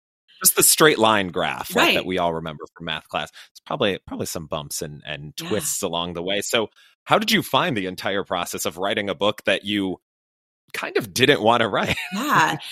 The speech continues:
Speaker 2: that's a great question. I think the process for me was fairly easy. Once I sat down and thought, "Okay,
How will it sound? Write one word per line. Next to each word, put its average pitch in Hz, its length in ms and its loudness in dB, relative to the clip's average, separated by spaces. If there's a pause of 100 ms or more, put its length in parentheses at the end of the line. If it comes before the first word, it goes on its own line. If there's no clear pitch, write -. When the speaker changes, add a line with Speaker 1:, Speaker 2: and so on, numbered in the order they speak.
(140)
Speaker 2:
that's 262 200 2
a 381 60 0
great 190 240 -2
question. 185 320 -4
I 233 120 4
think 247 200 -2
the 214 60 0
process 214 680 -2
for 208 140 -4
me 190 480 2
was 185 180 -6
fairly 170 320 0
easy. 151 540 -6
Once 196 320 -4
I 214 140 0
sat 185 380 2
down 180 360 0
and 180 140 -6
thought, 165 240 -4
"Okay, 151 460 -8